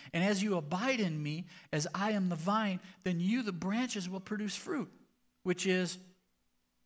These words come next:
fruit of the Spirit, all these other things that are listed. So he's showing us how, the Word of God shows us how to do this, how to put on the armor of light by putting on Christ. And we put on Christ by abiding in him. And then the fruit is produced by God's grace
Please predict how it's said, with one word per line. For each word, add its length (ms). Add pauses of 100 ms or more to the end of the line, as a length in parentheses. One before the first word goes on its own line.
(320)
fruit 140
of 60
the 60
Spirit, 460 (640)
all 160
these 200
other 200
things 320
that 100
are 100
listed. 380 (320)
So 100
he's 160
showing 440
us 160
how, 300
the 80
Word 140
of 80
God 200
shows 280
us 120
how 220
to 80
do 200
this, 200 (260)
how 220
to 260 (220)
put 180
on 160
the 100
armor 260
of 140
light 260 (200)
by 80
putting 400
on 200
Christ. 420 (200)
And 60
we 80
put 220
on 180
Christ 380
by 140
abiding 580
in 120
him. 300 (1300)
And 80
then 160
the 60
fruit 480
is 140
produced 560
by 160
God's 340
grace 460